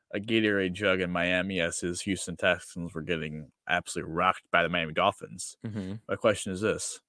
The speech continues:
Speaker 1: Where does Jerry Hughes rank on the Bills' all-time sack list?
Speaker 2: Hmm. <laughs> I gotta remember that because I gotta think back now because he was,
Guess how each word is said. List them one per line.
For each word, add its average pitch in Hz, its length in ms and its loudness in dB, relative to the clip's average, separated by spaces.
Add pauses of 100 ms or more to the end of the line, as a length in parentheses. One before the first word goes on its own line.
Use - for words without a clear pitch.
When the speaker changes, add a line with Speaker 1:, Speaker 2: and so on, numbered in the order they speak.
(540)
Speaker 1:
Where 120 160 2
does 131 260 0
Jerry 123 360 4
Hughes 117 420 2
rank 92 380 2
on 87 140 4
the 85 80 -2
Bills' 98 360 4
all-time 95 520 0
sack 87 340 -6
list? - 380 -10 (2500)
Speaker 2:
Hmm. 98 300 -8 (1700)
<laughs> 127 1040 -4 (1900)
I 110 120 6
gotta 143 200 10
remember 107 420 2
that 92 300 -2
because 110 460 0
I 110 80 -2
gotta 113 180 0
think 123 240 -2
back 113 280 2
now 101 160 -4
because 107 260 -4
he 156 120 8
was, 185 200 8